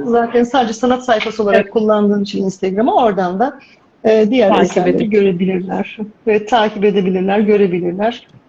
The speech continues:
Speaker 1: Sormak istedikleri bir şey varsa sorabilirler. E, zaten hikayeleri mümkün olduğu kadar paylaşım esnasında, e, orada veriyorum. Bazen vermiyorum.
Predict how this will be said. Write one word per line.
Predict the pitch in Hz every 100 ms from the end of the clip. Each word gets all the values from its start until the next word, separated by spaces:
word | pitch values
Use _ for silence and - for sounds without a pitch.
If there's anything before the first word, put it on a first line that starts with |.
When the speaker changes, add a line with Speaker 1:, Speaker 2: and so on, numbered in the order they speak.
| _
Speaker 1:
Sormak | - 254 240 254
istedikleri | - 247 247 247 240 240 233
bir |
şey | - 240 220
varsa | 220 214 220
sorabilirler. | 233 226 214 190 180 180 185 190 - - - - _ -
E, | 208 202 202 202 202 214 220 - - - _ -
zaten | 269 233 240 247 262
hikayeleri | 262 277 262 254 269
mümkün | 262 262 254 269
olduğu | 269 247 269
kadar | 269 254 247 247
paylaşım | 254 240 240 247 254
esnasında, | 220 214 220 214 208 233 240 339 -
e, | 233 233 233 226 226 226
orada | - 226 220 220
veriyorum. | 233 226 202 175 262 - -
Bazen | 226 226 233 226
vermiyorum. | 226 214 202 180 180